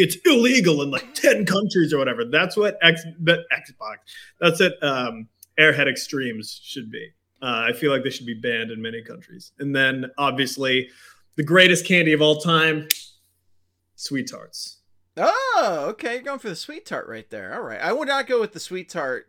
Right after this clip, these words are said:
Speaker 2: but I do enjoy the occasional Sweet Tart.
Speaker 1: Yeah. No, it's good. Yeah. I, I don't know what it is. There's something about Sweet Tarts that always hit.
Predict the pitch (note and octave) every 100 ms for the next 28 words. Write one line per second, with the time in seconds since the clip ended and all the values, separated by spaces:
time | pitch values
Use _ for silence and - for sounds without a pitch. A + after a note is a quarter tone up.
0 | - D3 C3+ - C#3 D3+ D#3+ D3+ C#3+ -
1 | B2 B2 C3+ A#2 A2+ A#2 A2 G2+ - G#2
2 | - - - _ _ _ _ _ - C#3+
3 | - - - F3 - D3+ - - D#3 G#2+
4 | - - F3 E3 - - D#3 F3+ E3+ D#3
5 | D3+ D#3 D3+ D#3 - D3+ D#3 C3+ B2+ -
6 | C3 B2 A#2 - B2+ - - B2+ A#2 A2+
7 | A2+ - A#2+ F2+